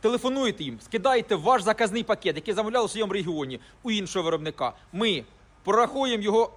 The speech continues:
параметри, вартість виготовлення, вартість пакетика, е, терміни виготовлення, і ви будете приємно здивовані». Я не знаю як, але на нашому сучасному обладнанні ми виготовляємо пакети на двадцять, а то й тридцять відсотків дешевше,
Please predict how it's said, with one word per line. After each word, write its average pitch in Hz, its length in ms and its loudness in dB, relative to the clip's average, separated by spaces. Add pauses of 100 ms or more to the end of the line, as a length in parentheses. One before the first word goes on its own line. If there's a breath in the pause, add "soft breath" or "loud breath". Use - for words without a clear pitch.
(100)
параметри, 147 680 2 (500 soft breath)
вартість 226 400 2
виготовлення, 147 680 -2 (120)
вартість 262 320 0
пакетика, 160 720 0 (640 soft breath)
е, 143 400 2
терміни 208 540 2
виготовлення, 131 640 -2 (240)
і 202 100 -4
ви 196 80 2
будете 185 260 -2
приємно 160 340 -2
здивовані». 107 540 -8 (400)
Я 156 200 2
не 277 120 -2
знаю 226 420 2
як, 151 240 2 (240 loud breath)
але 202 200 6
на 220 120 2
нашому 247 280 2
сучасному 208 540 -2
обладнанні 190 640 -4 (160 soft breath)
ми 180 80 -2
виготовляємо 214 360 0
пакети 277 480 -4 (180)
на 175 160 -2
двадцять, 175 580 -2 (160)
а 175 80 2
то 233 140 -2
й 208 60 0
тридцять 196 420 0
відсотків 160 360 -8
дешевше, 156 540 -2